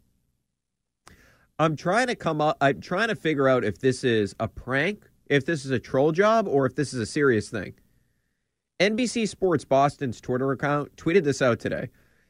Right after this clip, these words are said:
"If Mac Jones struggles early Saturday night in the frigid Buffalo conditions, should the Patriots let Brian <laughs> Hoyer play a series or two?"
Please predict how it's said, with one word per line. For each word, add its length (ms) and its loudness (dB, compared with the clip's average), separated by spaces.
"If 160 2
Mac 340 2
Jones 380 0
struggles 420 0
early 260 2
Saturday 440 0
night 340 -2
in 80 -4
the 80 -2
frigid 400 -2
Buffalo 320 2
conditions, 560 -2
should 220 -2
the 60 4
Patriots 580 2
let 200 2
Brian 460 2
<laughs> 20 -6
Hoyer 420 2
play 240 2
a 60 4
series 480 -2
or 120 -4
two?" 280 -6